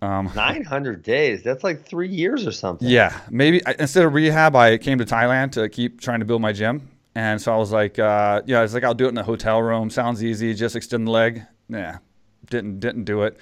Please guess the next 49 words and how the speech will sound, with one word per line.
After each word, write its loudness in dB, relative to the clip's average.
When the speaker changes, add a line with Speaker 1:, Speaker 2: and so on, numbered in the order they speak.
Speaker 2:
Yeah. 4
Speaker 1:
Shouldn't 8
have 2
flown 2
three 4
weeks 0
after 4
the -2
surgery 2
either. 2
That 0
was 2
another -2
big 0
one. -2
So 4
I 8
had 4
to 4
have 4
Speaker 2:
Mm. -2
Speaker 1:
mu-, -4
uh, 2
multiple -2
surgeries, 0
and -2
yeah, -2
three -2
years. -6
That -12
sucked. -18
Speaker 2:
Yeah. -4
Yeah, 2
the -2
hip -2
thing, -4
it -2
was -2
funny -2
'cause -6
the, -2
the 2
rehab -2
was -4
really 0
minimal. -2
It -2
was -4
like, 0